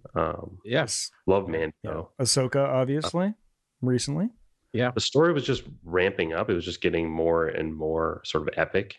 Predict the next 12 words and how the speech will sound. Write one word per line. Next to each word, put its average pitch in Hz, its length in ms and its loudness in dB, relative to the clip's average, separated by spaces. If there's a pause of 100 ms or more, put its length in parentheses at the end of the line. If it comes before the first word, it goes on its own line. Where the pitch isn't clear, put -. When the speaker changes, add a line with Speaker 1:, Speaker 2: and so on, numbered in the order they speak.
Speaker 1:
and 82 120 -4
we 80 80 2
were 80 160 0
meeting 80 520 0 (600)
more 85 140 6
and 82 100 2
more 80 160 0
Mandalorians, 82 840 0 (120)
and, 80 260 0
uh, 80 320 -2 (160)
the 80 60 4
final, 80 680 0